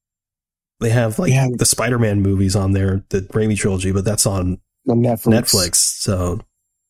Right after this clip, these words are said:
Speaker 2: Uh, I mean, I already have the Raimi movies on D V D, so whatever.
Speaker 1: But not four K.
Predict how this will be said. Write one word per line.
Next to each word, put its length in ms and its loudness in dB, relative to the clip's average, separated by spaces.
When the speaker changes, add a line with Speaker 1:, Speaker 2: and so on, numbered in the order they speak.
Speaker 2:
Uh, 40 2
I 240 -2
mean, 120 2
I 60 2
already 220 0
have 220 0
the 60 0
Raimi 260 0
movies 340 0
on 120 -2
D 140 0
V 100 -2
D, 220 0
so 380 -4
whatever. 440 -2
Speaker 1:
But 160 -4
not 300 -2
four 280 -2
K. 420 -6